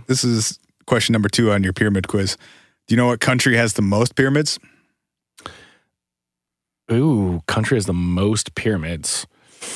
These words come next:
Speaker 2: Well, hmm. Okay, I'm gonna make a guess, but it's only 'cause of a landmass, uh, guess. Is it China?
Speaker 1: Ooh,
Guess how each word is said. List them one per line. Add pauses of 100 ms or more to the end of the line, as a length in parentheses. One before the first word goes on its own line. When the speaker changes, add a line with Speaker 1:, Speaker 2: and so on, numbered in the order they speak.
(840)
Speaker 2:
Well, (380)
hmm. (1040)
Okay,
I'm
gonna
make
a
guess,
but
it's
only
'cause
of
a
landmass, (320)
uh,
guess.
Is
it
China? (920)
Speaker 1:
Ooh,